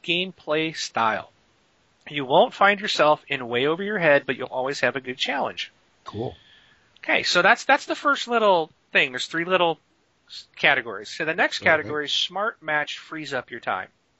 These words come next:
Speaker 1: With Smart Match, you can do whatever you want while Xbox One finds your perfect match.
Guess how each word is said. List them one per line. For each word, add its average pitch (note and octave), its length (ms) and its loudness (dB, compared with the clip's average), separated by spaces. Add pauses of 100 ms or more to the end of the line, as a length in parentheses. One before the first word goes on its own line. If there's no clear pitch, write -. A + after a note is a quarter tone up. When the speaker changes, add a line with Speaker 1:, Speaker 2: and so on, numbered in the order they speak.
(680)
Speaker 1:
With E3+ 140 -6
Smart A#3+ 360 2
Match, D3+ 460 2 (280)
you G#3+ 160 -4
can C4 200 -2
do G3 160 -4
whatever D#3 340 2
you A#3+ 180 -6
want D#3 580 0
while C#3 260 4
Xbox F#3 560 0
One C#3+ 220 -8
finds C3+ 400 -4
your D3+ 80 -10
perfect - 400 -8
match. F3 380 0